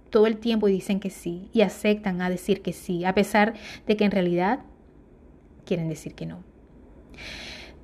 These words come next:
Definitivamente, la aprobación de otras personas, y como lo dije, de las más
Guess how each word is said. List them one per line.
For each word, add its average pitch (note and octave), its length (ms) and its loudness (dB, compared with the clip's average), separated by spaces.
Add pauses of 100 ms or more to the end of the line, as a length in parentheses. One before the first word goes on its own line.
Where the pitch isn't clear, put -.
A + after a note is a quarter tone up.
Definitivamente, D4 1080 6 (840)
la A#3+ 160 6
aprobación A3+ 680 4
de B3+ 80 4
otras A3+ 220 2
personas, G3+ 680 -2 (1000)
y G#3+ 100 2
como G3+ 200 6
lo F#3 140 6
dije, G3 400 4 (180)
de G3 100 6
las F#3+ 140 6
más F#3+ 360 0